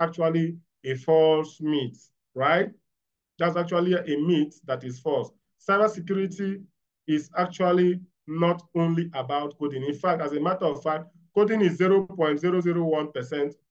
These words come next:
of what cybersecurity actually is. And I believe that for the fact that I've explained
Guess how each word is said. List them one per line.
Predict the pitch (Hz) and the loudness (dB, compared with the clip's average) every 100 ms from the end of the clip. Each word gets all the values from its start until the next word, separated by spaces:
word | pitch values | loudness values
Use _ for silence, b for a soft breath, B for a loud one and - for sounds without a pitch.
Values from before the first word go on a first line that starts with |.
| _ | _
of | 135 120 - | -6 -6 -6
what | 135 139 | -2 -2
cybersecurity | - 131 127 120 117 139 127 120 107 _ _ _ _ - | -2 -4 -4 -6 -12 -12 -12 -12 -16 _ _ _ _ -8
actually | 131 131 131 127 120 | -6 -6 -6 -6 -8
is. | 120 110 - | -12 -14 -8
And | 135 | -6
I | 147 | -4
believe | 151 175 202 | -2 -2 -2
that | 151 135 - _ _ _ | -2 -4 -6 _ _ _
for | 156 156 | 0 0
the | 160 | -2
fact | 160 - 220 196 | -4 0 0 0
that | 151 143 | -4 0
I've | 143 143 | -2 -2
explained | 143 - 143 185 190 196 202 | -8 -10 -2 2 2 2 -4